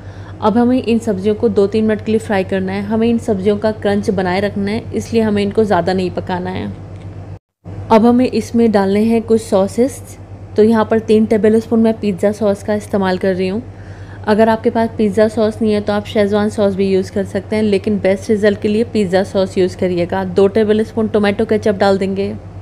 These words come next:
और एक tablespoon डालेंगे chili sauce। मिला देंगे इन सभी को और अब हम इसमें डालेंगे cheese। तो आधा cup मैं इसमें processed cheese का इस्तेमाल कर रही हूँ, आप चाहें तो mozzarella cheese भी यूज़ कर सकते हैं।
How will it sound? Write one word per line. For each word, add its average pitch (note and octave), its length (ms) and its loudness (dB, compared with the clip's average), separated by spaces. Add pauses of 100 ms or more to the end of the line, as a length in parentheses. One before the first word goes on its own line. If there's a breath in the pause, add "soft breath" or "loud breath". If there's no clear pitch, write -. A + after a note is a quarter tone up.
(1080 loud breath)
और A3 140 2
एक G#3+ 300 4
tablespoon G3+ 500 0
डालेंगे F#3 400 0
chili F#3+ 320 2
sauce। F3+ 420 -8 (760)
मिला G3 260 4
देंगे F#3+ 280 2
इन F#3 120 -2
सभी F3+ 280 0
को A3 180 -2 (1400 loud breath)
और G3 220 4
अब G#3+ 220 2
हम A3+ 120 6
इसमें A3+ 220 0
डालेंगे G3 380 2
cheese। G3+ 480 -2 (460)
तो A3+ 60 0
आधा G3 360 0
cup G#3 240 0
मैं G3+ 140 0
इसमें G#3 300 -4
processed G3+ 420 2
cheese G3 280 -2
का G#3 100 2
इस्तेमाल F#3+ 440 0
कर G3 160 0
रही G3 120 -2
हूँ, G3+ 180 0
आप G3 240 -2
चाहें G#3 220 0
तो A3 140 2
mozzarella G3 520 4
cheese G3 280 -2
भी G#3 100 -2
यूज़ F#3 300 2
कर F#3+ 120 -2
सकते F#3 340 -6
हैं। D3 200 -8